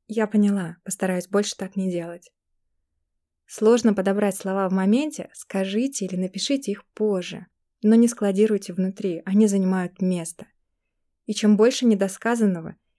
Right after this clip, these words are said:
тем быстрее наступит время, когда придется ютиться на крошечном пятачке внутри отношений и единственном свободном от недомолвок и обид. Крайне полезно, когда появляется желание ввязаться в конфликт, спросить себя:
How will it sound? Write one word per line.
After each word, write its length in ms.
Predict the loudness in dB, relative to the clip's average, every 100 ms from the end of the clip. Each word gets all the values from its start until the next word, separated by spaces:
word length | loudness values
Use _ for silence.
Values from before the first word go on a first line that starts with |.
| -10
тем 240 | 0 2
быстрее 480 | 2 0 0 2 2
наступит 480 | 0 -6 -10 -8 -6
время, 500 | -2 0 0 -4 -8
когда 260 | -8 -4 -4
придется 480 | -4 -2 -2 -2 -6
ютиться 420 | -4 -6 -6 -4
на 140 | -6
крошечном 760 | -6 -2 0 0 -2 -6 -4 -4
пятачке 520 | -4 -6 -8 -4 0
внутри 340 | 2 0 -2
отношений 720 | -4 -4 -8 -4 0 0 0 _ _ _ -6
и 80 |
единственном 640 | 0 2 4 2 2 -6 -6
свободном 680 | -6 -6 -2 0 0 -2 -6
от 140 | -8 -6
недомолвок 640 | -4 -2 -2 -4 -8 -14 _ -8
и 80 |
обид. 420 | -6 -4 -8 -12 _ _ _ _ _ _ _ _ _ _ _ _ -2
Крайне 360 | 2 4 4
полезно, 500 | 4 2 4 4 4
когда 260 | 0 -4 -2
появляется 500 | -2 0 0 0 -2
желание 480 | -2 0 2 2 0
ввязаться 520 | -2 -2 -2 -2 -10
в 80 | -4
конфликт, 560 | -4 -2 -4 -6 _ _
спросить 560 | -12 -2 -2 -2 -6 -8
себя: 300 | -10 -10